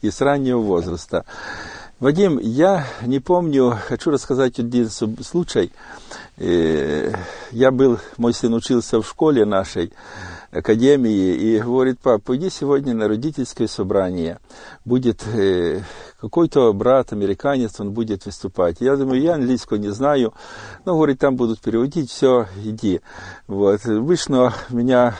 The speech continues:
там в России на родительские собрания, которые были в школе, жена ходила. <laughs> Я редко ходил,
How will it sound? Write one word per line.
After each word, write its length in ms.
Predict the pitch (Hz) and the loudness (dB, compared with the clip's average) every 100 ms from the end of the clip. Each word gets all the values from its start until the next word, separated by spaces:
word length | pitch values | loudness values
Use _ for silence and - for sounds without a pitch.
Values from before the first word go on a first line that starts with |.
| - - | -14 -4
там 240 | 117 110 | -2 -2
в 60 | 98 | -4
России 420 | 104 - 131 113 | -6 0 2 2
на 140 | 104 | 2
родительские 560 | 104 113 127 107 - 101 | 0 -2 -4 -6 -8 -8
собрания, 520 | - 104 135 120 104 | -4 0 2 2 -2
которые 360 | 92 104 104 101 | -4 0 0 2
были 240 | 107 110 | 0 -2
в 40 | |
школе, 320 | - 147 123 107 | -2 0 2 0
жена 280 | 110 92 | 0 -2
ходила. 440 | 90 95 87 87 85 - - | -2 -4 -4 -4 -6 -10 -18
<laughs> 220 | - - | -18 -2
Я 120 | 104 104 | 0 2
редко 300 | 101 - 107 | 2 0 -2
ходил, 380 | 107 139 170 | -2 2 2